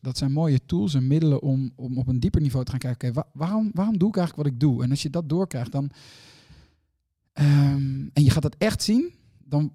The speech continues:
dan is het ook niet meer zo moeilijk om eigenlijk een shift te maken om van dat,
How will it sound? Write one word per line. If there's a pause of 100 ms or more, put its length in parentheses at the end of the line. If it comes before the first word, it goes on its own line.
dan
is
het
ook
niet
meer
zo
moeilijk
om
eigenlijk
een
shift
te
maken
om
van
dat,